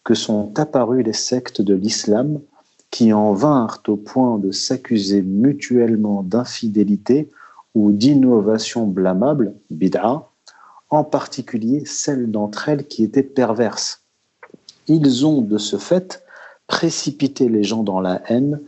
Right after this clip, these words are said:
l'exécration mutuelle et les guerres, déchiré la révélation en morceaux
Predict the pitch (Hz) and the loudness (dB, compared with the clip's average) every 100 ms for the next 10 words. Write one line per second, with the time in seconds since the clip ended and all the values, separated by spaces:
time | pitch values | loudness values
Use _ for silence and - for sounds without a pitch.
0 | _ _ - 101 123 123 104 117 - 113 | _ _ -2 4 4 2 0 0 0 -8
1 | 104 - 107 95 104 135 - 117 107 131 | -8 -8 -6 -2 0 0 0 2 2 2
2 | 139 139 - _ _ 131 120 110 98 110 | -2 -4 -12 _ _ 0 2 2 2 0
3 | 104 95 92 - _ - 98 92 123 - | 2 -2 -6 -18 _ -12 -10 -2 0 2
4 | 135 113 123 104 95 107 104 104 104 - | 0 4 4 2 2 0 2 0 -4 -4
5 | 107 95 92 101 - - 123 143 | -4 -4 -2 -4 -4 0 2 0